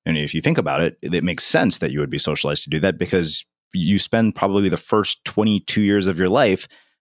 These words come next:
going, uh, f-, you know, through it in a very linear fashion. You go from grade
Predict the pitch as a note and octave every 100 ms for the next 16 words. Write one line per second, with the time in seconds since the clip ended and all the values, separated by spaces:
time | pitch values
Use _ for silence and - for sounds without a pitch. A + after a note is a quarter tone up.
0 | F2+ E2+ A2 A2+ A2+ G#2 - - D#2+ E2+
1 | A2+ B2 A#2 F#2 F#2+ - - - C#3 E3+
2 | G#2 - G2+ F#2+ D#2+ F2+ F#2+ F2 E2+ F2+
3 | G2+ - F#2+ F#2 D#2+ D#2 E2 E2+ - E2
4 | E2+ E2 D#2